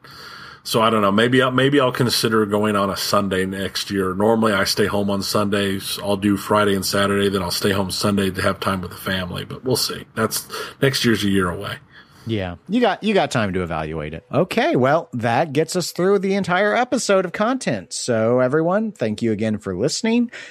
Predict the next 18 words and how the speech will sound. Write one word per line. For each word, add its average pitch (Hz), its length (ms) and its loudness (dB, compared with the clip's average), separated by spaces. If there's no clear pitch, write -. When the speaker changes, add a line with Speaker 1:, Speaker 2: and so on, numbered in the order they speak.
Speaker 2:
If 120 320 4
you 110 120 4
want 110 360 2
to 104 80 2
reach 101 280 0
out 104 260 0
to 165 140 2
us 190 200 0
here 143 240 2
at 131 100 0
the 127 80 2
Eclectic 135 400 -2
Gamers 135 300 0
Podcast, 196 480 -2
you 104 80 2
can 92 320 -2
email 123 360 4
us. 196 380 0